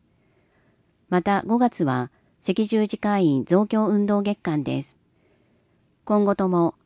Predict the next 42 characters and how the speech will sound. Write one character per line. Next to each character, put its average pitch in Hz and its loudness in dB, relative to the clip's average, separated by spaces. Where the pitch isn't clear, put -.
日 190 2
本 247 2
赤 214 -2
十 233 2
字 240 -4
社 220 -2
の 175 0
活 151 -4
動 190 2
へ 196 0
の 131 0
ご 170 2
支 226 -2
援 208 0
と 160 -4
ご 147 -4
協 208 0
力 190 2
を 175 2
お 151 0
願 147 2
い 143 -2
し 135 -6
ま 127 -4
す。 - -14
問 196 2
い 202 2
合 196 2
わ 190 0
せ 196 -8
先、 165 -2
社 - -2
会 208 2
福 196 -4
祉 - -6
課、 156 -4
日 180 2
赤 214 -2
文 220 2
豪 220 2
の 220 2
私 - -6